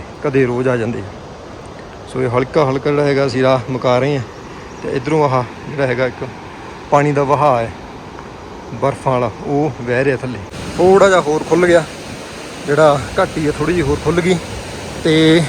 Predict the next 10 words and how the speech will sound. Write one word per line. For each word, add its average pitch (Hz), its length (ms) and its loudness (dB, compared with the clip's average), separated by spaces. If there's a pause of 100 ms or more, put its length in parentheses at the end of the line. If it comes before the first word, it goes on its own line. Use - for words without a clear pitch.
ਆਹ 160 180 4
ਜਿਹੜਾ 180 280 6 (720)
ਪਾਣੀ 170 180 2
ਦਾ 180 100 4
ਵਹਾਅ, 175 300 6
ਇਹ 190 180 4
ਲੰਮਾ 165 300 4
ਡੱਗ, 165 180 6 (1000)
ਲੰਮਾ 165 280 6
ਡੱਗ, 175 160 8